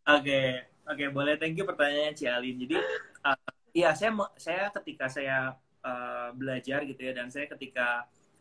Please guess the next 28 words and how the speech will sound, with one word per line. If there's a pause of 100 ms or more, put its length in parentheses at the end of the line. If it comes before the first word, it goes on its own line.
mengenal
sebuah
prinsip, (400)
eh,
nature
law,
di
mana (160)
prinsip
Pareto
ini (560)
bilang
bahwa, (480)
em, (240)
sebenarnya (600)
hasil
yang
kamu
dapatkan, (160)
delapan
puluh
persen
dari
hasil
yang
kamu
dapatkan
itu